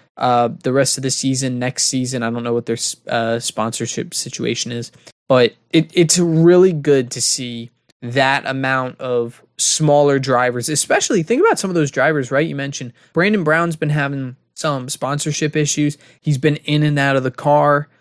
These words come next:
uh, or maybe not yet been in and out of the car, but he was supposed to be out of the car, um, for a few races. And, you know, you have, uh, Ryan Vargas, he's been out of the car, and he's been very open on, uh, social media about how hard it, it's been for him.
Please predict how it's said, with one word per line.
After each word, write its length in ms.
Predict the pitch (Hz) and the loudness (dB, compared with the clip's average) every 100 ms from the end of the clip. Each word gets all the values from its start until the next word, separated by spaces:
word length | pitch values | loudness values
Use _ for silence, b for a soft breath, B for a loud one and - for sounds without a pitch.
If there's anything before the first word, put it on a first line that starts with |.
| b - | b -6
uh, 600 | 127 127 123 127 127 123 - _ | 0 2 2 0 -2 -4 -10 _
or 340 | 143 131 123 - - | 0 0 0 -6 -6
maybe 300 | 139 131 127 | -4 -2 -2
not 240 | 120 - | -6 -8
yet 460 | 117 135 - - 120 | -2 -2 -2 -8 -6
been 180 | 113 | -6
in 180 | 110 117 | -6 -10
and 120 | 107 | -8
out 140 | 107 104 | -8 -8
of 60 | |
the 60 | 104 | -10
car, 240 | - 107 | -6 -4
but 140 | 107 104 | -4 -4
he 60 | |
was 100 | 117 | -4
supposed 380 | - - 190 170 | -4 2 4 2
to 60 | - | -2
be 140 | 107 | -10
out 140 | 104 107 | -10 -12
of 60 | |
the 60 | 107 | -18
car, 360 | - 107 107 - _ - | -14 -12 -14 -16 _ -6
um, 420 | 110 107 107 107 | -2 -2 -2 -6
for 400 | - 107 104 104 - | -4 -2 0 -2 -8
a 60 | - | -10
few 220 | - 156 | 0 2
races. 580 | 143 110 101 - 107 110 | 4 2 0 -4 -4 -6
And, 220 | 107 107 b b - | -6 -8 b b -4
you 80 | |
know, 80 | 131 | 0
you 80 | 127 | 2
have, 240 | 135 123 - | 2 0 -2
uh, 180 | 127 120 | 0 0
Ryan 340 | 123 139 139 135 | 2 2 2 2
Vargas, 440 | 139 175 147 120 | 4 4 2 0
he's 200 | - 143 | -2 -2
been 320 | - 147 127 117 | 0 0 0 -4
out 200 | 120 120 | -6 -6
of 60 | |
the 60 | 117 | -8
car, 260 | - 120 | -4 -4
and 80 | 113 | -4
he's 160 | 117 117 | -8 -8
been 180 | 127 123 | -6 -2
very 260 | 127 127 | 2 4
open 320 | 127 131 131 | 4 2 -2
on, 480 | 120 113 117 113 113 | -6 -4 -4 -4 -8
uh, 200 | - 117 | -6 -6
social 380 | 117 135 123 123 | -4 -4 -4 -4
media 280 | 120 127 123 | -2 0 0
about 220 | 113 107 | 0 0
how 160 | 117 113 | 0 -2
hard 340 | - 123 131 | 2 2 4
it, 200 | 110 95 | 2 0
it's 180 | 113 - | -8 -8
been 320 | - 123 160 | -4 -2 -2
for 200 | 147 131 | 0 -2
him. 340 | 123 113 113 | -2 -8 -10